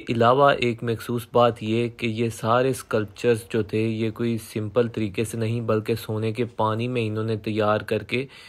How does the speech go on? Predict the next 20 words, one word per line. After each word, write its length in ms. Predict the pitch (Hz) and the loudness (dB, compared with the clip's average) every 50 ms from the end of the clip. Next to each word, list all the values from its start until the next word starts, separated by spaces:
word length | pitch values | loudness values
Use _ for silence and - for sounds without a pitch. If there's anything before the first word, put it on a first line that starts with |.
| - - - - | -20 -20 -10 -4
इस 180 | 120 123 110 110 | -2 -2 -2 -4
पूरे 560 | - _ - 131 131 131 131 135 131 127 120 | -8 _ -6 -4 -2 0 2 4 4 4 2
church 340 | 117 - 120 110 101 - - 117 | 2 2 0 0 0 -2 -4 -4
में 100 | 113 113 | -2 0
लगाए 400 | 110 104 107 107 104 104 104 104 | 0 0 0 0 2 2 2 2
हुए 180 | 101 107 104 104 - 107 | 2 0 0 -2 -2 -6
थे। 100 | 113 113 120 120 - _ _ - - - - - - - - - - - _ _ _ _ _ _ - _ _ _ _ _ _ _ - | -8 -8 -8 -12 -18 _ _ -20 -20 -20 -20 -20 -20 -20 -20 -20 -20 -20 _ _ _ _ _ _ -20 _ _ _ _ _ _ _ -12
ये 420 | 113 107 110 110 113 123 135 147 143 | -12 -10 -4 -2 2 4 4 4 2
कोई 280 | 147 - 147 147 147 - - - | 2 0 0 0 0 0 -2 -2
आम 280 | 113 117 123 135 143 135 | 0 0 0 0 0 -2
church 340 | - 143 135 127 - - | 0 2 2 2 0 -2
नहीं, 400 | 127 120 117 120 127 131 139 135 | -2 0 0 0 0 -2 -4 -6
क्योंकि 360 | 120 - 127 123 120 120 143 131 | -8 -6 -4 -4 -2 0 0 0
ये 260 | 120 117 127 131 127 | 0 2 2 2 2
वो 280 | 117 113 123 127 127 117 104 | 2 2 2 2 2 2 2
वाहिद 380 | 110 107 107 117 139 151 139 - - - | 0 0 2 2 0 0 -2 -2 -2 2
church 320 | 131 127 127 123 - - | 2 4 4 2 -2 -4
है 240 | 147 120 120 120 120 117 | -4 0 0 0 0 -2
जो 200 | 110 113 113 113 113 | -2 0 0 0 -2
कि 340 | - 117 113 117 120 127 | -2 -2 -2 -2 -2 -4